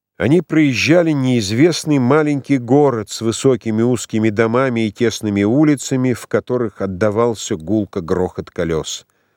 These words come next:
Ставни были заперты, должно быть, все спали. Посредине рыночной площади перед ратушей журчали струи фонтана,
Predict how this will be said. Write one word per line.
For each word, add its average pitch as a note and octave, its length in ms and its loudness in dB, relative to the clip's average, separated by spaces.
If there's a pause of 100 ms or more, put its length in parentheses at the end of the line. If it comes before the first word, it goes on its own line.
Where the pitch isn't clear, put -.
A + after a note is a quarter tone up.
(640)
Ставни E3+ 440 -2
были D#3 200 0
заперты, A2+ 640 -2
должно F#2+ 440 -2
быть, C3 180 -8
все - 300 -4
спали. D2 600 -6 (2000)
Посредине A2+ 560 0
рыночной A2+ 460 -2
площади G#2+ 560 -2
перед G2+ 300 -2
ратушей G#2 680 -2 (360)
журчали F#2+ 540 -2
струи G2 400 -2
фонтана, B2 800 -2